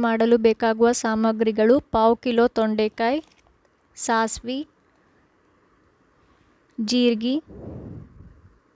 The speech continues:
ಒಂದ್ ಸಣ್ಣಂಗ್ ಕಟ್ ಮಾಡಿದ ಈರುಳ್ಳಿ, ಅರ್ಶಿಣ ಪುಡಿ, ಕರಿಬೇವು,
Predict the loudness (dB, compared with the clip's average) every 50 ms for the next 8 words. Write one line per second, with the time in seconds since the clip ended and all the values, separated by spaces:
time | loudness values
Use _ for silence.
0 | _ _ _ _ _ _ _ _ _ _ _ _ _ _ _ _ _ _ 0 0
1 | 2 2 0 0 0 0 2 2 2 2 2 0 -2 -4 -4 -2 -2 -2 0 2
2 | 0 0 0 0 0 2 4 4 4 4 2 0 -2 -4 -6 _ _ _ _ -20
3 | -20 -20 _ -20 -20 -20 -20 -20 -18 -18 -18 -18 -20 _ _ _ _ -4 -4 -2
4 | -2 -2 -2 0 0 0 0 0 0 -2 0 -2 -4 -6 -8 _ _ _ _ _
5 | _ _ _ _ _ _ _ _ _ _ _ _ _ _ _ _ _ _ _ _
6 | _ _ _ _ _ _ _ _ _ _ _ _ _ _ _ _ _ _ _ _
7 | _ -6 -4 -2 0 0 2 4 4 4 4 4 2 0